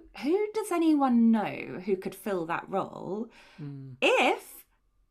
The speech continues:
Speaker 1: half the people in that room have been seeing your posts pop up in their feed week after week, you're just the first person they think of.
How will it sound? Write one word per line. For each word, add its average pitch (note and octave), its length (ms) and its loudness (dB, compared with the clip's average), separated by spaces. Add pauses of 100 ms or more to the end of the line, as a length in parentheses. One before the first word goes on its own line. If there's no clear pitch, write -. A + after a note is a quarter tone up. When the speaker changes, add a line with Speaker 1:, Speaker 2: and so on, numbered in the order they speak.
(100)
Speaker 1:
half B3 240 2
the F4 60 -6
people F#4 300 4
in F#4+ 120 4
that G4 200 2
room F4+ 480 0
have A#3+ 200 -6
been C4 200 -4
seeing A#3+ 720 -2
your A#3 180 0
posts G4 320 -4
pop A#3+ 220 -6
up F#3+ 120 -8
in E3 120 -4
their C#3+ 160 -2
feed D3+ 360 -6
week A#3 300 -4
after A3 260 -2
week, A3+ 300 -4
you're B3+ 180 0
just F#4+ 200 -6
the F4+ 100 -2
first F3+ 300 -2
person D#3 320 -6
they C#3+ 140 -4
think D#4+ 360 -4
of. - 260 -8